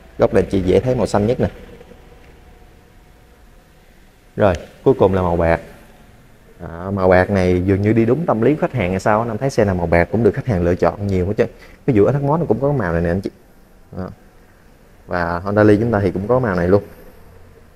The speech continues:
Đây, phiên bản đặc biệt, màu này là màu nhám nha. Còn cái màu xanh với màu đỏ là màu sơn bóng nha anh chị. Đó, còn cái mâm nè.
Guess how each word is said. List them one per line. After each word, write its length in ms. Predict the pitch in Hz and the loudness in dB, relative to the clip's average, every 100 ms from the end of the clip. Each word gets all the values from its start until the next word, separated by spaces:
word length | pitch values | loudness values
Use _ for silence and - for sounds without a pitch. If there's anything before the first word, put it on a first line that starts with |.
| - - - - - - - - - - | -20 -20 -20 -20 -20 -20 -20 -20 -20 -10
Đây, 160 | 104 101 | -2 0
phiên 180 | 117 104 | 2 0
bản 100 | 104 | 0
đặc 140 | 92 | 0
biệt, 220 | 95 85 | -2 -2
màu 160 | 101 85 | -4 -4
này 80 | 85 | -4
là 120 | 85 | -4
màu 100 | 82 | -4
nhám 280 | 90 110 170 | -2 -2 0
nha. 100 | 120 - | -2 -6
Còn 80 | 82 | -6
cái 100 | 101 | -4
màu 100 | 90 | -4
xanh 220 | - 104 | -6 -4
với 100 | 110 | -2
màu 120 | 95 | -2
đỏ 200 | 82 78 | -2 0
là 80 | 123 | 0
màu 160 | 104 78 | -2 -2
sơn 200 | - 98 | -4 -2
bóng 200 | 123 185 | -2 -2
nha 120 | 127 | -2
anh 120 | 92 | -2
chị. 120 | 85 - - - - _ - - - _ - - - - - _ _ - 92 | -2 -4 -14 -20 -20 _ -20 -20 -20 _ -20 -20 -20 -20 -20 _ _ -14 -8
Đó, 80 | 104 | -6
còn 80 | 85 | -2
cái 140 | 110 | 0
mâm 240 | 113 101 | 0 0
nè. 60 | 98 | -4